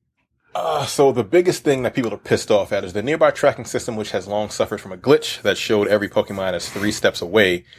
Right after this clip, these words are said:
has been altered. Now Pokemon trainers are completely on their own when it comes to finding Pokemon, as they should be.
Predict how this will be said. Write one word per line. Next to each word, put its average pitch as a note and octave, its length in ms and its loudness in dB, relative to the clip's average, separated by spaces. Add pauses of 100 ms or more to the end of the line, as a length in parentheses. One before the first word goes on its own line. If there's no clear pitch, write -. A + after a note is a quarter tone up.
(240)
has F#2+ 140 -2
been F#2 120 -8
altered. G2 360 2
Now G2+ 140 4
Pokemon G#2 420 -2
trainers F#2+ 340 -6
are F2 60 -10
completely A2 460 -2
on G2+ 140 -2
their F#2 200 -6
own G#2+ 300 4
when F2+ 100 -2
it E2 60 -8
comes F#2 180 -4
to F#2+ 60 -10
finding F2+ 280 -4
Pokemon, D#2+ 480 -10
as F#2 200 0
they F2 100 -8
should A#2+ 260 -4
be. D#2+ 200 -20